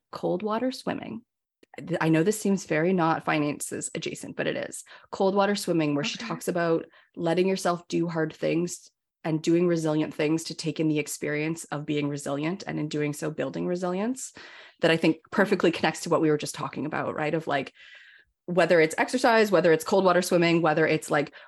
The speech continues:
Speaker 1: working on your finances, like, doing something and letting yourself take that in as a win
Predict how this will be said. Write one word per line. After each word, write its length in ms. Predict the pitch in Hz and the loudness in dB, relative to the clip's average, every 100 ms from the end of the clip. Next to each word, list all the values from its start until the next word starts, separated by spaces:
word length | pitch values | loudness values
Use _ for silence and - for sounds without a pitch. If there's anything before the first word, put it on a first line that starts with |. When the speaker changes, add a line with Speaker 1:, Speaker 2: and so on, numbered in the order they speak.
| _ | _
Speaker 1:
working 320 | 175 180 185 | 0 2 2
on 80 | 170 | 2
your 100 | 160 | 2
finances, 560 | 165 147 147 156 170 165 | 2 0 2 2 0 0
like, 180 | 151 - _ 180 | -2 -4 _ -4
doing 360 | 214 220 226 | 2 4 4
something 520 | 226 226 220 240 247 | 4 0 0 0 0
and 160 | - 165 | 0 -2
letting 240 | 160 160 | 0 0
yourself 340 | 170 175 165 160 | 0 -2 -4 -6
take 300 | - 160 - | -4 -4 -2
that 180 | 160 - | -2 0
in 180 | 156 170 | 0 0
as 100 | 165 | -2
a 80 | |
win 580 | 151 151 151 190 233 277 | -2 -2 -2 0 -2 -2